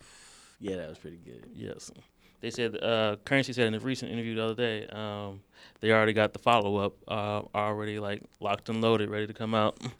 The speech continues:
Speaker 1: I'm gonna ask you this on air. Uh, when they come back,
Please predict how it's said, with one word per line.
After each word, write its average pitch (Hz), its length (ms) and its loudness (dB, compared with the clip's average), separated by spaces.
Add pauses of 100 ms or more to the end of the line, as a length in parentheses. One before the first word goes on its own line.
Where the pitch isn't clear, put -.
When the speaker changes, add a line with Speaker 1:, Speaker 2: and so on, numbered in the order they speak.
(880)
Speaker 1:
I'm 110 60 -2
gonna 104 160 4
ask 98 260 2
you 101 60 -4
this 95 240 -4
on 90 180 -6
air. 95 360 -6 (840)
Uh, 87 440 -12 (100)
when 98 120 -8
they 98 80 -4
come 98 240 -4
back, 101 420 -4